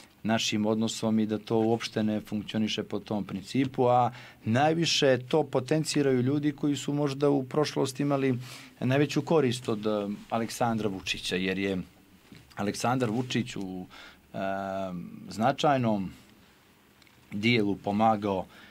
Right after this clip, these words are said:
i srpske na-, naučne institucije i književne institucije i Srpsku kuću i Srpsku pravoslavnu crkvu, odnosno Mitropoliju Crnogorsko-Primorsku i Eparhiju Budimljansko-Nišićku i Bogosloviju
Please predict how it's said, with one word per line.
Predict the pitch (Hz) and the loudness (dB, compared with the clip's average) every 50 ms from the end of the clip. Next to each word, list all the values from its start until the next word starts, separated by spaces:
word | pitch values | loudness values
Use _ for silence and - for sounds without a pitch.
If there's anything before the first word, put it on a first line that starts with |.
| - - - | -20 -14 -4
i | - 120 | -2 -2
srpske | 117 - - 139 120 - - - 110 | 0 2 0 0 -2 -2 -4 -2 0
na-, | 110 117 117 113 - | 0 0 0 -2 -4
naučne | 113 113 117 117 113 104 - 110 107 | -4 -2 -2 -2 -2 -4 -4 -6 -6
institucije | 98 - - 104 - - 117 113 104 - - - 104 95 90 87 | -6 -6 -8 -10 -8 -4 -4 -4 -4 -4 -4 -2 -2 -2 -2 -4
i | 87 | -6
književne | - - 107 117 117 110 113 110 107 107 107 104 | -6 -2 0 0 0 0 0 0 0 0 -2 -2
institucije | 101 - - 104 - - 113 110 107 - - - 107 104 98 95 90 87 | -4 -6 -8 -8 -8 -4 -4 -4 -4 -6 -6 -6 -4 -4 -2 -4 -4 -6
i | 85 | -6
Srpsku | - - 110 107 - - - 101 | -6 -6 -6 -6 -6 -8 -8 -8
kuću | - - 120 117 120 - - - 107 101 101 | -6 -4 -4 -4 -4 -6 -4 -2 0 0 2
i | 95 87 82 - - - - - - _ _ _ _ - _ _ - _ - | 0 -2 -4 -8 -20 -20 -20 -20 -20 _ _ _ _ -20 _ _ -20 _ -12
Srpsku | - - 123 117 - - 117 | -6 -4 -4 -4 -4 -6 -8
pravoslavnu | - - 127 127 123 120 127 117 110 110 107 | -2 0 0 0 0 -2 -2 -2 -2 -2 -2
crkvu, | - - 139 143 135 - 107 | -2 -2 -2 -2 -2 -4 -6
odnosno | 104 98 - - | -6 -6 -4 -4
Mitropoliju | 107 104 - 113 - - 117 117 113 107 | -4 -2 -2 -4 -4 -2 -2 0 0 -2
Crnogorsko-Primorsku | 92 - 113 110 107 107 98 - - - - - 117 123 123 120 113 110 - - 110 104 | -2 -4 -6 -4 -4 -4 -6 -8 -10 -12 -10 -6 -6 -4 -4 -4 -6 -8 -8 -6 -4 -4
i | |
Eparhiju | 101 95 - 113 107 98 - - 98 | -4 0 2 2 2 2 -2 -8 -8
Budimljansko-Nišićku | 92 101 110 107 104 98 95 90 - - 95 104 123 123 123 120 110 - - 117 | -6 -4 -4 -4 -4 -4 -6 -8 -10 -10 -6 -6 -6 -4 -6 -8 -10 -6 -2 0
i | 113 | 0
Bogosloviju | 107 107 101 101 98 - - - 117 113 101 101 98 | 0 0 0 -2 -2 -4 -2 -2 0 0 0 0 -2